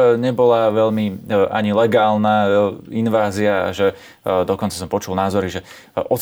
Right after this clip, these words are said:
tej, e, ruskej na Ukrajinu nemá až tak ďaleko. Samozrejme, to, ja tam vidím ten rozdiel, že, e, Američania nešli zobrať, e, a okupovať a trvalo pripojiť, e,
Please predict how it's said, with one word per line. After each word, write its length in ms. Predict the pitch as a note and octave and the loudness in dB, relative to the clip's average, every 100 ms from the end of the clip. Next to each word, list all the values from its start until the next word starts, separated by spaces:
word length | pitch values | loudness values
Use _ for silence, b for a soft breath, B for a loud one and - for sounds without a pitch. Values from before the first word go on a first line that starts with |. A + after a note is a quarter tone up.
| G#2+ | 0
tej, 320 | A2 G2+ F#2+ | 2 2 0
e, 880 | - - - G2+ F#2+ F#2 F#2 G#2+ G#2 | -8 -20 -8 -2 0 -2 -4 -2 -2
ruskej 400 | C3 - C3 G#2+ | -2 -2 0 2
na 160 | A2+ | 2
Ukrajinu 400 | C3 B2+ A#2+ G#2+ | 0 0 0 2
nemá 320 | G#2 C#3+ C3+ A#2+ | 2 2 2 0
až 160 | - | 0
tak 80 | A#2 | 0
ďaleko. 480 | G2 G#2 A2 C3 A#2+ | 2 0 0 0 0
Samozrejme, 480 | G#2+ G#2 G#2 G2+ G2 | -2 0 0 0 0
to, 240 | G#2 - - - - F2 - | -4 -6 -12 -16 -16 -12 0
ja 160 | A2+ | 0
tam 160 | A#2 G#2 | 2 0
vidím 240 | A2+ A#2+ | 0 0
ten 160 | G#2+ A2 | 2 2
rozdiel, 400 | G#2+ G2 A2 G#2 | 2 0 0 0
že, 160 | F#2+ G2 | 2 2
e, 140 | F#2+ F#2+ G2 F2+ - | 2 2 2 2 0
Američania 560 | G2+ G#2 G2+ G#2+ G#2 G2+ | 0 0 -2 0 0 0
nešli 480 | G2 F#2+ A2 G2+ G2+ | -4 -6 -6 -6 -4
zobrať, 440 | G2+ F#2 G#2+ F#2+ | -2 0 -2 -2
e, 80 | A2+ G2+ F#2+ F#2+ | 0 0 0 -2
a 240 | - G#2 | -2 0
okupovať 640 | A2+ B2 G#2 F#2+ G2+ G2 | 0 -2 0 2 0 0
a 80 | - | -6
trvalo 400 | G#2 A2+ A2 G2+ | -2 0 2 2
pripojiť, 480 | A#2 G#2 A#2 G#2+ | 0 -2 0 0
e, 80 | G2 | 0